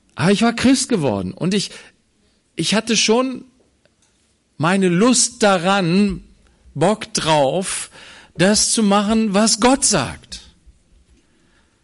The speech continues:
Und das stand irgendwie im Widerspruch.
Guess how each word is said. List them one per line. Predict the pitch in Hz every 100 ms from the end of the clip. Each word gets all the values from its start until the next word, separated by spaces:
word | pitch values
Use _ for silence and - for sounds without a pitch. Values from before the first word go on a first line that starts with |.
| - _ _ _ _ _ _ _ _ _ _ _ _ _ _ _ _
Und | 135
das | 156
stand | - 160 208
irgendwie | 143 170 190
im | 214 208
Widerspruch. | 247 135 - - - 156 185 -